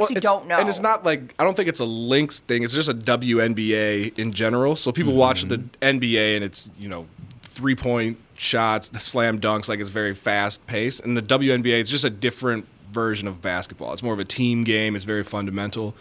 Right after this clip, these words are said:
Speaker 2: It's
Speaker 3: Yeah.
Speaker 2: not like they don't rely on just sheer athleticism, where the N B A is more of a one-on-one, more of a showy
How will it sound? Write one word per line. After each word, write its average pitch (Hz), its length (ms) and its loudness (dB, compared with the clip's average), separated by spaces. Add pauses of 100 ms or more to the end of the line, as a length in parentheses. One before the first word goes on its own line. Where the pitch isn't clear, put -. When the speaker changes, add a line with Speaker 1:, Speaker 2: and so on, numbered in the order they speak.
(140)
Speaker 2:
It's 95 140 -4
Speaker 3:
Yeah. 110 100 4
Speaker 2:
not 98 140 0
like 104 120 -2
they 113 100 0
don't 107 160 0
rely 101 440 0
on 95 160 -4
just 95 160 -4
sheer 101 480 -4
athleticism, 101 840 -4
where 90 400 -4 (280)
the 117 120 0
N 113 100 -2
B 104 120 -2
A - 80 0
is 95 120 -6
more 101 120 -4
of 92 60 -6
a 95 40 -6
one-on-one, 95 640 -4
more 90 140 -4
of 85 80 -8
a 87 40 -8
showy 87 560 -8